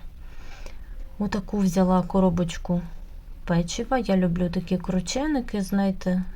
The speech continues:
з повидлом. Хотіла сама спекти, ну, але з тими відключеннями світла, не знаю.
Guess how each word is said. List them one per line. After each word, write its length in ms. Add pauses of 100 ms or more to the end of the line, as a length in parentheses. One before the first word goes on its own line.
(140)
з 100
повидлом. 760 (1000)
Хотіла 520
сама 360
спекти, 640 (300)
ну, 240
але 240
з 80
тими 300
відключеннями 800
світла, 460
не 120
знаю. 460